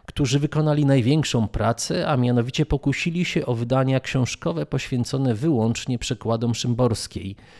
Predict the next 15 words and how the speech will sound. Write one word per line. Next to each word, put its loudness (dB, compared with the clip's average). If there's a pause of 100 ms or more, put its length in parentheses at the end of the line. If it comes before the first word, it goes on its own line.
(420)
czyli 2 (140)
opublikowali 4
przekłady 0
zbiorów 0
wybranych 2
wierszy 0
lub 0
tomów 0
wierszy -2
Szymborskiej, 0 (360)
a -2
nie 2
tylko 0
pojedynczych -2
utworów. -6